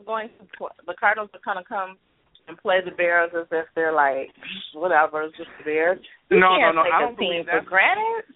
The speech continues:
Speaker 2: No, no, no, no, no, no, no. I don't think that's what's gonna happen at all. I think the Cardinals are a better team, but I don't know if the, I don't know if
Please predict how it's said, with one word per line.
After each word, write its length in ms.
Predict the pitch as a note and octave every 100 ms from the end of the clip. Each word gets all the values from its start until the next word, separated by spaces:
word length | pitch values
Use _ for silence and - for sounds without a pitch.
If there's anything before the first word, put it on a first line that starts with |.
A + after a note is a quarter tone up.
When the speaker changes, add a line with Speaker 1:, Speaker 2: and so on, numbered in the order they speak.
| _ _ _ _ _ _ _ _ _ _
Speaker 2:
No, 200 | G3 G3+ G3
no, 140 | F#3
no, 80 | F3
no, 100 | E3
no, 100 | D3+
no, 100 | C#3
no. 160 | B2 A#2
I 140 | C3 F3+
don't 200 | F3+ -
think 140 | D#3 D#3
that's 200 | - -
what's 120 | C#3
gonna 200 | C#3+ C3+
happen 280 | D3 A#2+ G#2
at 80 | A2
all. 320 | D#3 G#2 - _ - _
I 120 | E3 F3
think 160 | G3 F3+
the 80 | -
Cardinals 540 | - F#3+ F3+ F3 D#3 _
are 300 | E3 F#3+ A3
a 40 | G3
better 340 | F3 E3+ D#3 -
team, 380 | G3 E3 D3 C#3 _ _ _ _ _ A#2+ D#3+
but 260 | F#3 E3 - - - - D3+
I 80 |
don't 280 | E3+ E3 D3+
know 280 | E3 D#3+ D#3 -
if 160 | D#3 - D3+
the, 280 | D3+ C#3+ C3+ - _
I 60 | D#3+
don't 200 | F3 E3+
know 180 | E3+
if 60 | D#3